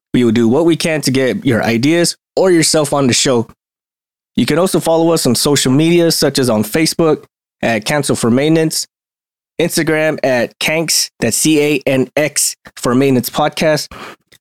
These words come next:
or on Twitter at C X M X Podcast. Check out some of our affiliates like Rockwell Time, where they make both rugged and classy watches to fit your lifestyle.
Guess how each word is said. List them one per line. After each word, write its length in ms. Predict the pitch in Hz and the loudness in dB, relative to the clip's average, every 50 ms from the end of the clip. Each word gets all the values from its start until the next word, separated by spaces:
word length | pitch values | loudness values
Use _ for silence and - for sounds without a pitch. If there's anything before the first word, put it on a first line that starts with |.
| _ _ _ _ - | _ _ _ _ -2
or 160 | 151 165 175 | 0 0 2
on 120 | 165 160 | 0 0
Twitter 360 | - - 175 175 170 175 165 - | 0 2 2 2 2 2 2 0
at 180 | - 131 117 | 0 0 -2
C 260 | - - - 175 151 156 | -2 -2 0 2 2 2
X 240 | 165 156 - - - - | 2 0 -2 -4 -2 -2
M 180 | 156 147 143 | 0 2 2
X 160 | 143 143 131 | 2 0 -2
Podcast. 640 | - - 139 135 127 - - 131 110 104 - - - - _ _ _ _ _ _ _ _ _ _ _ _ _ _ _ _ _ _ _ _ _ _ _ _ _ _ _ _ _ _ - | -4 -4 -2 -2 -2 -2 -2 -2 0 0 -2 -4 -6 -8 _ _ _ _ _ _ _ _ _ _ _ _ _ _ _ _ _ _ _ _ _ _ _ _ _ _ _ _ _ _ -6
Check 220 | - 147 147 143 | -4 -4 -2 0
out 100 | 175 156 | 0 0
some 200 | - - 175 170 | 0 0 2 2
of 100 | 160 151 | 2 2
our 120 | 147 135 123 | 2 0 0
affiliates 560 | 117 - - 175 180 180 175 175 165 - - | -2 -2 0 2 2 4 4 2 0 0 0
like 160 | 139 123 117 | 0 0 0
Rockwell 420 | 107 131 135 135 135 - 131 110 107 | 2 0 0 0 0 0 0 0 0
Time, 440 | - - 156 156 160 156 156 151 139 - _ _ | -2 -2 -2 0 0 0 0 -2 -4 -6 _ _
where 120 | - 131 | 0 2
they 100 | 135 139 139 | 2 2 2
make 220 | 143 147 143 135 | 2 2 0 0
both 200 | 139 135 117 107 | 0 0 2 2
rugged 440 | 107 110 127 147 160 165 170 160 - | 2 2 4 2 2 2 0 -2 -2
and 280 | - 139 170 180 175 - | -2 -2 -2 -2 -2 -2
classy 340 | - 160 147 143 - - 139 | -2 -2 0 0 2 2 2
watches 460 | 135 135 135 139 139 151 147 135 - | 2 2 2 0 0 0 0 0 -2
to 120 | - 107 | -2 -4
fit 340 | - - - 170 170 - - | -4 -4 -2 -2 -2 -2 0
your 220 | 147 151 151 143 | 0 2 2 2
lifestyle. 600 | 135 131 127 127 - - - 117 104 104 107 107 | 2 2 0 0 -2 -2 0 0 0 0 0 -2